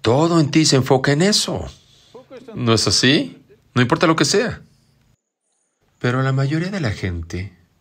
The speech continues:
no sabe encontrar ningún interés en la vida,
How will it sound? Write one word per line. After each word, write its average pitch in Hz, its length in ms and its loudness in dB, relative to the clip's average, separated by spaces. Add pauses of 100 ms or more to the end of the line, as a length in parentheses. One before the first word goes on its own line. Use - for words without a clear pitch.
(140)
no 120 220 -4
sabe 135 320 0
encontrar 95 920 0
ningún 101 680 0
interés 95 540 0
en 87 100 -2
la 82 120 0
vida, 85 400 -4